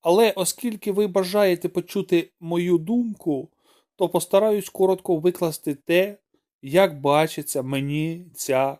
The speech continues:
матерія згідно писаннями. За основу тут треба взяти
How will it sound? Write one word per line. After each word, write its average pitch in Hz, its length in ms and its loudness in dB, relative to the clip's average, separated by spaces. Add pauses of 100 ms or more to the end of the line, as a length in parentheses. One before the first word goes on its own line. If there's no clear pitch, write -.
(360)
матерія 160 580 4
згідно 170 760 -2 (380)
писаннями. 117 1040 -6 (2000)
За 139 240 -2
основу 233 440 0
тут - 220 -10
треба 160 280 2
взяти 135 760 0